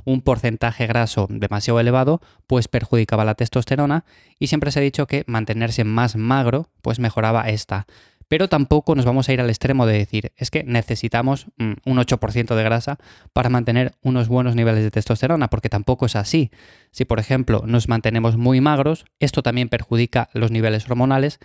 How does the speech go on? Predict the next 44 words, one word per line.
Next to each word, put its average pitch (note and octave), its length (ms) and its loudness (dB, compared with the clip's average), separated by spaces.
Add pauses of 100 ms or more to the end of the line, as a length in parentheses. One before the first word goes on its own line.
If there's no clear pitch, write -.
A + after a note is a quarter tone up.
(300)
y C#3 80 0
seguramente D#3 720 2
la A#2+ 100 2
mejor A#2+ 240 -2
opción C3 320 -2
se - 80 -4
encuentre B2 480 0
en A#2 100 -4
un B2+ 120 -2
término A#2+ 320 0
medio, G2 260 0
o G#2 80 0
sea, G#2 280 0 (260)
ni C3 180 2
mantenerse B2+ 800 0
súper B2 480 0
magro C#3+ 460 2 (100)
con B2 180 2
un B2+ 120 2
porcentaje A#2 560 -2
graso A#2 420 -2
extremadamente A2 760 -2
bajo, D3 360 -2 (400)
ni E3+ 320 2
estar C#3+ 320 -2
pasado B2+ 320 2
de A#2 120 4
grasa, G2+ 400 -2
o A2 60 -4
sea, A2 200 -2
simplemente B2+ 440 0
en B2 60 2
un A2+ 100 0
punto A#2 300 0
medio E3+ 280 2
que A#2+ 120 -4
más A#2 160 -2
o A#2+ 40 0
menos A#2 260 -2
para A2 180 -2
los A2 160 -2
hombres G#2+ 280 -2
sería A2 340 -2
quizás, G#2+ 480 -6